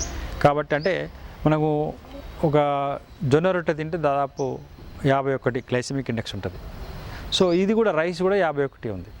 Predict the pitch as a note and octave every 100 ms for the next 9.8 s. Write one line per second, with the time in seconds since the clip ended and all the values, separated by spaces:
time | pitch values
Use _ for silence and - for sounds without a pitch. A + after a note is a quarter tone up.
0 | - C#3+ D3+ D#3 C3+ C3+ C3+ - B2+ C3
1 | C3+ C3 - D#3 C3+ C3+ C3 B2 B2 -
2 | - - C#3+ B2+ - C3 D#3+ D#3 C#3+ C#3+
3 | B2 - - - - - - C3 A#2+ B2+
4 | C#3 C3+ C3 A#2+ A#2+ A#2 A2+ B2 A#2+ B2
5 | A#2+ A2 G#2+ - A#2+ G2+ - - - -
6 | - - - - - - - - - -
7 | - - - - - D#3 F3 F3+ F3+ F3
8 | D3+ D3 - - - - C3+ D#3 F3 D#3
9 | - C#3+ D#3+ F3 C#3 C3+ C#3+ B2+